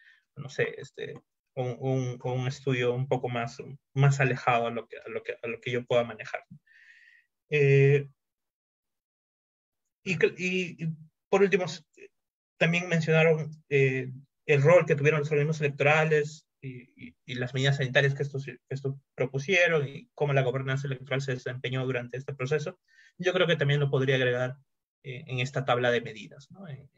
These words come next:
si existen, uno, en principio, si existen organismos electorales autónomos, si existen me-,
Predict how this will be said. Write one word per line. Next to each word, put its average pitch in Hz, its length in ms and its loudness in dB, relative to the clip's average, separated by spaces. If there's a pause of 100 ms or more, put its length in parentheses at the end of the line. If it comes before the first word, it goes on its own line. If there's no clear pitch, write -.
(260)
si - 160 -16
existen, 131 680 -2 (300)
uno, 156 340 2
en 123 240 -6
principio, 135 360 -2
si - 80 -8
existen 135 340 -4
organismos 127 380 -4
electorales 120 420 -2
autónomos, 123 540 -4
si 120 80 -10
existen 127 420 -8
me-, 117 280 -8